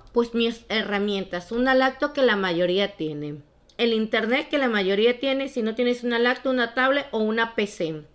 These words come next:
una, eh, computadora de escritorio, o por último el mismo móvil y tus herramientas que son digitales.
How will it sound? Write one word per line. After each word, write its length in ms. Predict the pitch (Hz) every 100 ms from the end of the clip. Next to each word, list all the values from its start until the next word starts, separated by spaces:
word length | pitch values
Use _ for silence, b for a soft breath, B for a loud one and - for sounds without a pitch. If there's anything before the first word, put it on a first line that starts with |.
| _ _ _ _ -
una, 380 | 196 214 220 220 - B B B B
eh, 140 | 202
computadora 640 | 202 208 214 208 196 202 208
de 100 | 196
escritorio, 640 | - 175 160 160 147 147 B B B
o 120 | 262
por 100 | 311
último 380 | 359 349 392 381
el 80 |
mismo 360 | 294 320 - 311
móvil 460 | 294 311 226 175 170 B B
y 100 | 277
tus 260 | - 294 294
herramientas 840 | 269 269 262 285 294 294 330 330 - -
que 160 | 254
son 260 | 254 262 262
digitales. 800 | 277 240 240 - - - -